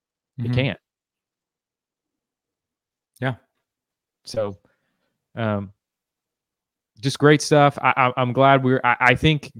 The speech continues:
Speaker 1: that's a, a good place for us to be in terms of Brock Purdy. He's not an elite quarterback.
Speaker 2: Yeah.
Speaker 1: Um, that's only reserved for, for three, for three people. Um, but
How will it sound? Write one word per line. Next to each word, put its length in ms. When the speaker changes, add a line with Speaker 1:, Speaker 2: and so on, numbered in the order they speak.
Speaker 1:
that's 320
a, 80
a 120
good 300
place 300
for 160
us 180
to 80
be 240
in 100
terms 280
of 80
Brock 280
Purdy. 260
He's 200
not 140
an 60
elite 240
quarterback. 640
Speaker 2:
Yeah. 180
Speaker 1:
Um, 260
that's 200
only 160
reserved 420
for, 260
for 200
three, 440
for 100
three 260
people. 420
Um, 340
but 340